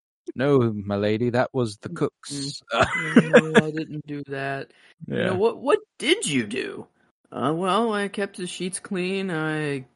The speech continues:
Speaker 1: Killed a
Speaker 2: cleared the
Speaker 1: motherfucker.
Speaker 2: table, yeah, I killed someone. I, I guess I mostly just poured wine, though,"
Speaker 1: <laughs> Yeah, right.
Speaker 2: is what, you know, it's like, uh,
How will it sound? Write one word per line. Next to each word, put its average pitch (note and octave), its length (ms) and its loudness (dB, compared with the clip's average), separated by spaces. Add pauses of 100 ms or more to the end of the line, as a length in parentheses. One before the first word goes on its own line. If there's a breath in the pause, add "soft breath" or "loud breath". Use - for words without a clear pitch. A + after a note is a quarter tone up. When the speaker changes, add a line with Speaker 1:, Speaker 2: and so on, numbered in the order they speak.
(140)
Speaker 1:
Killed C3+ 220 8
a E3 60 4
Speaker 2:
cleared G2+ 160 2
the F2+ 40 0
Speaker 1:
motherfucker. E3+ 320 2
Speaker 2:
table, F3+ 500 -2 (260 soft breath)
yeah, C3 120 -4
I C3+ 40 -2
killed F3 300 -6
someone. E3 420 -6
I, C#3 220 -8 (100)
I E3 80 -2
guess B3 240 -2
I C#4 120 4
mostly F3 460 2
just C#3+ 200 -6
poured C#3+ 280 4
wine, A#2 420 -2 (340)
though," A2+ 240 -2
Speaker 1:
<laughs> - 20 4
Yeah, C3+ 220 4
right. E3 160 4
Speaker 2:
is F3 100 6
what, C3+ 200 8
you C#3+ 120 4
know, C3 160 6
it's C3 140 2
like, B2+ 160 4 (300 loud breath)
uh, A#2+ 300 6